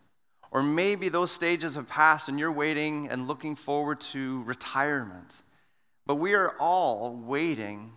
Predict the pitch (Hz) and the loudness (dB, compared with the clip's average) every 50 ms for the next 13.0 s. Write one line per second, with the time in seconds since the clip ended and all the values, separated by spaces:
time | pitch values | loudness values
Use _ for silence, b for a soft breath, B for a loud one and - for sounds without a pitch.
0 | - _ - - 135 - - - 147 147 147 - - 101 95 92 90 87 - - | -20 _ -8 -8 -6 -4 0 0 0 -2 -2 -6 -12 -14 -14 -14 -16 -20 -20 -20
1 | _ _ _ _ _ _ _ _ _ _ _ _ _ _ _ _ _ - - B | _ _ _ _ _ _ _ _ _ _ _ _ _ _ _ _ _ -16 -16 B
2 | B B B B B B B 131 127 127 160 165 156 127 131 151 160 160 143 143 | B B B B B B B -2 0 4 6 6 6 6 6 4 4 4 2 2
3 | 160 165 170 165 170 175 165 143 127 123 - - 165 170 160 - 170 160 156 147 | 2 4 4 2 2 2 0 -2 -2 -2 -4 0 0 0 0 0 -2 0 0 0
4 | 135 127 135 135 156 170 170 151 147 139 135 127 - - 185 196 - - 156 143 | 0 0 -2 -2 0 0 0 0 4 4 4 4 4 2 0 0 0 -2 2 6
5 | 196 208 180 175 170 156 143 165 170 175 - 175 165 170 - - - 165 185 180 | 8 10 10 10 8 6 4 4 2 2 0 -2 -2 -2 -2 -2 0 2 4 2
6 | 131 104 92 90 - - - - _ _ _ _ _ B B B B B B B | 2 0 -6 -14 -18 -20 -20 -20 _ _ _ _ _ B B B B B B B
7 | B B B B B B B B B _ _ - - 160 165 165 165 165 160 156 | B B B B B B B B B _ _ -2 2 6 8 10 8 8 6 2
8 | 139 - - - - - - - _ _ _ _ _ _ _ _ _ _ _ _ | -4 -6 -10 -12 -16 -20 -20 -20 _ _ _ _ _ _ _ _ _ _ _ _
9 | _ _ _ - 143 139 185 196 214 214 185 - 175 175 - - - - - - | _ _ _ -8 0 2 2 2 2 -2 -2 0 0 0 0 -2 -10 -8 -6 -6
10 | - 160 185 214 185 151 139 139 135 123 127 123 131 170 208 220 196 - - 156 | -4 0 2 4 4 4 2 2 -2 -2 -4 -8 -6 -4 -4 -4 -4 -4 -2 -2
11 | 160 156 151 147 143 - 151 147 170 180 185 185 180 170 - - 143 143 139 139 | 0 2 2 2 2 0 -2 -4 -2 -2 -2 -2 -2 -4 -4 -4 -6 -4 -4 -4
12 | 139 143 143 151 160 165 170 160 135 117 104 101 107 113 120 - - - - | -6 -6 -8 -8 -6 -4 -4 -4 -4 -4 -6 -10 -12 -12 -10 -10 -10 -10 -12